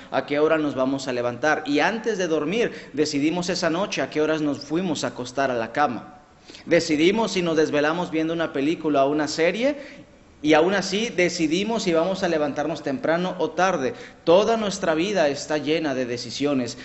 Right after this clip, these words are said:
y las decisiones serán un reflejo de quiénes somos.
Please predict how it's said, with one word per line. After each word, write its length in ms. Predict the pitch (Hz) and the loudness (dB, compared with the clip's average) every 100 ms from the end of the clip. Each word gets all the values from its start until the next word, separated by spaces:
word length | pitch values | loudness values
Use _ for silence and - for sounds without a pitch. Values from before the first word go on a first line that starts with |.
| - - | -8 2
y 140 | 151 | 6
las 200 | 151 143 | 6 4
decisiones 680 | 135 123 113 139 160 185 185 | 0 -6 -4 2 2 2 -2
serán 340 | 160 147 151 160 | -2 0 0 -2
un 160 | 175 | -4
reflejo 640 | 185 180 160 139 131 156 156 - - | -2 -2 0 0 0 -2 -4 -14 -12
de 160 | - 127 | -8 -4
quiénes 300 | 139 131 123 | -2 -2 -4
somos. 460 | 104 90 95 - | -8 -8 -10 -12